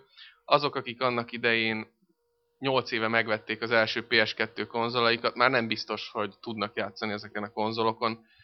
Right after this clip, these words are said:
Ugyanakkor ragaszkodnak ahhoz a világhoz, amit a P S kettő, ugye, egy ilyen új világként volt bereklámozva mindjárt a P S kettő megjelenésekor. Tehát akik ebbe a világba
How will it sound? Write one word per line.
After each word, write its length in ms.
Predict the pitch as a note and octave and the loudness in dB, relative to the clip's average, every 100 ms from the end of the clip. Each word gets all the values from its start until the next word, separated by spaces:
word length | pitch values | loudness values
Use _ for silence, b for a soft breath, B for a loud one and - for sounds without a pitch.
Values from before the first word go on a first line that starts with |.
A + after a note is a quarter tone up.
| _ | _
Ugyanakkor 460 | C3+ C#3 B2+ C3 C3 | 0 4 4 6 8
ragaszkodnak 920 | B2 A2 - - G#2+ G#2+ G#2+ - _ _ _ - | 10 8 2 2 2 2 -2 -4 _ _ _ 0
ahhoz 240 | A#2+ A2+ | 2 2
a 40 | A2 | 0
világhoz, 480 | A2 G2+ G#2+ G#2+ | 2 2 2 -2
amit 180 | G#2+ G#2 | -4 -4
a 40 | G#2+ | 0
P 100 | A2+ G2+ | 4 4
S 100 | - | 2
kettő, 400 | G#2+ A2 - G#2+ | 0 0 -2 -2
ugye, 340 | A2 A2 G#2+ - - - | 2 2 2 0 -12 -10
egy 240 | A2 G#2 | -10 -6
ilyen 140 | A2+ A2 | -4 -2
új 140 | A2+ | -4
világként 600 | A#2 A2 G#2+ - G#2 G#2 | 0 4 2 2 -4 -4
volt 240 | A2 G2 - | -2 -2 2
bereklámozva 640 | G#2 G2+ - G#2 G#2 A2 | 2 4 2 0 -2 -4
mindjárt 340 | G#2+ A2 A2 | -6 -4 -6
a 40 | G#2 | -6
P 160 | G#2+ | -6
S 60 | G#2 | -6
kettő 240 | A2 - | -10 -12
megjelenésekor. 680 | G#2 G2+ G#2 G#2 G#2 G#2 A2+ | -10 -8 -8 -8 -8 -8 -8
Tehát 160 | G#2+ A2 | -6 -6
akik 280 | G#2+ A#2+ C#3+ | -6 0 4
ebbe 240 | C#3 B2 | 6 4
a 40 | |
világba 600 | A2+ B2 A2 G2 G#2+ G#2+ | 4 4 4 4 0 0